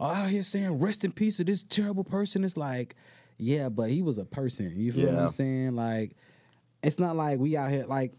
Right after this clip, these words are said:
Speaker 1: and I guess some people would argue, be like, "Well, what you doing on Hitler's birthday? You just smoke weed. You don't celebrate Hitler." And it's like, "'Cause it's four twenty."
Speaker 2: Yeah.
Speaker 1: It's like, I, I, I, I don't know if that's the same, you
Speaker 2: Yeah.
Speaker 1: know? It's just, this was a kid.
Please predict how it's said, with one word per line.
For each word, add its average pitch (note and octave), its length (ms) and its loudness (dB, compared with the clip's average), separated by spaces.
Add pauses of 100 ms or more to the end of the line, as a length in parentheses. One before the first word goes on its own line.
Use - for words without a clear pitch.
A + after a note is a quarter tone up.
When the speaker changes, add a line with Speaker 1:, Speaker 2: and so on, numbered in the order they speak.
(800)
Speaker 1:
and D3+ 100 2
I D3+ 60 0
guess F3+ 180 2
some F#3 120 4
people F3 160 2
would A#2+ 80 0
argue, C3 300 2
be B2+ 100 2
like, A#2 240 2
"Well, D3+ 240 0
what G3+ 160 -2
you G3 60 0
doing G3 200 2
on F#3 60 4
Hitler's F#3 220 2
birthday? F3+ 460 2
You C3+ 180 2
just D#3 200 0
smoke F3 260 2
weed. F3+ 240 2
You D#3+ 140 0
don't D#3+ 160 2
celebrate D3+ 440 0
Hitler." E3 400 0 (340)
And C3+ 60 -4
it's D#3 120 -2
like, D3+ 440 -2
"'Cause A2 160 -4
it's G2 100 -8
four - 200 -8
twenty." G2+ 360 -6
Speaker 2:
Yeah. A1 280 -6 (140)
Speaker 1:
It's B2+ 200 0
like, A#2+ 180 -4
I, F3 320 -2 (200)
I, D#3 140 -2 (220)
I, B2+ 100 -8 (1120)
I D3 140 -4
don't F#3+ 280 0
know G#3 280 0
if F#3 60 -4
that's G3 180 -4
the G#3 140 -2
same, G#3+ 540 -2
you D#3+ 140 4
Speaker 2:
Yeah. E3 40 2
Speaker 1:
know? F#3+ 320 0 (320)
It's E3 120 2
just, G3+ 120 2
this G#3 100 4
was E3+ 120 -2
a D#3 60 0
kid. A3 540 0